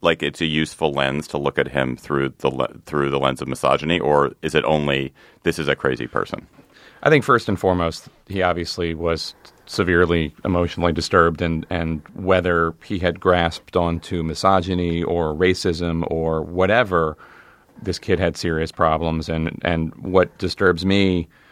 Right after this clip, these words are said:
Speaker 2: beyond his actions and, and his twisted thoughts is the fact that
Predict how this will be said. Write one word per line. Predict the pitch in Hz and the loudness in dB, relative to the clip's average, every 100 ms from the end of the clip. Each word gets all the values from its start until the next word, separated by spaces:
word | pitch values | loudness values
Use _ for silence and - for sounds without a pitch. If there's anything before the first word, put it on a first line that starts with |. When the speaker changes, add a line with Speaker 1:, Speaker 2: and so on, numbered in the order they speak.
| _ - | _ -12
Speaker 2:
beyond | 98 98 107 117 107 92 90 - _ _ _ - - | -4 0 2 2 2 0 -4 -8 _ _ _ -16 -10
his | 87 | -2
actions | 95 98 - 90 87 85 | 0 0 -2 -2 -2 -2
and, | 85 85 - | -2 -4 -4
and | 85 82 78 | -4 -4 -4
his | 85 76 - | -4 -6 -12
twisted | - 101 - 82 | -2 -2 0 -8
thoughts | - 123 123 87 82 - - _ - _ _ - | 0 2 4 2 0 -10 -18 _ -20 _ _ -8
is | 90 | -6
the | 92 | -4
fact | - 92 92 - | 0 0 0 0
that | 87 82 | 2 2